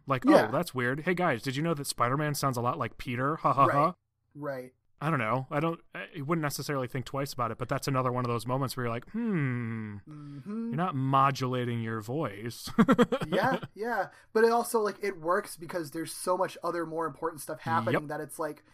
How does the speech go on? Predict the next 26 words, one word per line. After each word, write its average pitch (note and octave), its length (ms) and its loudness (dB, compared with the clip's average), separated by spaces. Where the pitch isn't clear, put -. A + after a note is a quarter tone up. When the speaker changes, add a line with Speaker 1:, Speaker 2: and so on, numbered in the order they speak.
Speaker 2:
everybody's G#3 500 4
more E3 180 -4
occupied D3+ 800 -2
than, D#3+ 200 -6
than C3 100 -6
Speaker 1:
Yeah. A2+ 160 0
Speaker 2:
thinking G#2+ 260 -6
about D#3 200 -4
who F#4 160 10
is F#3 120 4
the F3 100 0
identity G#3+ 460 6
of A#3 100 8
Spider-Man. D#3 600 6
Like, - 100 -4
it B2+ 60 0
Speaker 1:
Right, C3 80 6
Speaker 2:
doesn't B2+ 80 8
Speaker 1:
he's, C3 100 2
like, E3 120 2
Speaker 2:
matter. C3+ 100 2
Speaker 1:
accidentally B2 500 2
protected. A#2+ 680 -6
Speaker 2:
Yeah, G#3+ 320 4
yeah. F3 380 2
So F#3+ 380 2